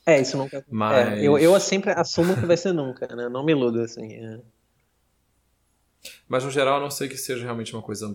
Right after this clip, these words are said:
Speaker 2: que, que eu veja que é um erro grave, ou que é um caso de um edge case que eu tô enxergando que a pessoa ainda não viu, eu só comento numas de apresentar alternativas, né? De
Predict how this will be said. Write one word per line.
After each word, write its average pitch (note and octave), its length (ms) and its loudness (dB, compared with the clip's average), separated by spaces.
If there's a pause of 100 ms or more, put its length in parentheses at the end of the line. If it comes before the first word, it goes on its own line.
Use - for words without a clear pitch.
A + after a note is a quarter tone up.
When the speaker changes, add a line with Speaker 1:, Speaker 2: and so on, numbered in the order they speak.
Speaker 2:
que, G#2 260 -12
que - 160 -16
eu G2+ 80 -8
veja G#2 560 -4
que - 220 -12
é G#2+ 60 -6
um G#2 180 -10
erro G2 640 -10
grave, A2 580 -2
ou G2 80 -6
que - 100 -14
é G2+ 40 -6
um G2 60 -8
caso G#2 440 -6
de G2 440 -16 (240)
um A2 460 -14
edge G#2 160 -8
case G2+ 300 -8
que - 80 -12
eu F#2+ 60 -14
tô A2 100 -6
enxergando G2+ 440 -10
que G#2 60 -12
a G2 40 -10
pessoa G#2+ 240 -12
ainda G#2 100 -6
não G#2 200 -8
viu, G#2 340 -12 (760)
eu A#2 400 -2 (100)
só - 240 -2
comento A#2 920 -4
numas A2 360 -4
de G#2 760 -8
apresentar A#2 520 -2
alternativas, G#2+ 920 -4
né? G2+ 240 -12
De G2 460 -18